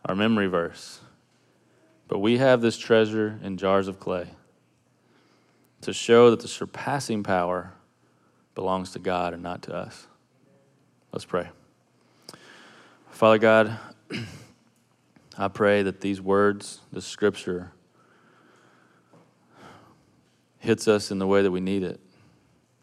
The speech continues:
opens our eyes to the truth of who you are,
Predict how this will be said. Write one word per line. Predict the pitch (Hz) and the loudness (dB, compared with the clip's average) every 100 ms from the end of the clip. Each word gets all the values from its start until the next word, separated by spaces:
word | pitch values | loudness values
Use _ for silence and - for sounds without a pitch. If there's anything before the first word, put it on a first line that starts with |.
| _ _ _ _ _ | _ _ _ _ _
opens | 95 101 98 | 0 0 0
our | 95 92 | 2 4
eyes | 95 98 95 - | 4 2 0 -6
to | 90 | -12
the | |
truth | 87 98 98 95 | -6 -4 -4 -4
of | - | -8
who | |
you | 92 92 | -4 -2
are, | 92 98 95 | 0 0 -2